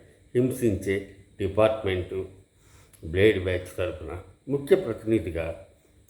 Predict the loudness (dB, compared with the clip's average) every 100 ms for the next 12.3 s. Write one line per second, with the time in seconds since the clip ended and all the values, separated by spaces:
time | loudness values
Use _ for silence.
0 | -8 -4 2 4 4 2 0 0 -4 -4
1 | -6 -6 -10 -10 -8 -4 -4 -6 -12 _
2 | -2 4 4 4 0 0 -8 -12 -16 _
3 | -14 -4 -2 0 -2 -6 -16 -20 _ -2
4 | 0 2 2 2 0 0 2 2 0 -4
5 | -2 0 2 2 2 -2 -8 -10 -20 _
6 | _ -4 0 2 2 2 -4 -6 -8 -10
7 | -18 _ _ _ _ _ -2 0 2 2
8 | 2 4 4 4 2 0 0 -6 -8 -12
9 | -16 _ _ _ _ 0 2 4 4 4
10 | -2 -2 -2 -2 -2 -4 -2 0 0 -4
11 | -6 -10 -12 -18 -20 _ _ -16 4 6
12 | 6 0 -8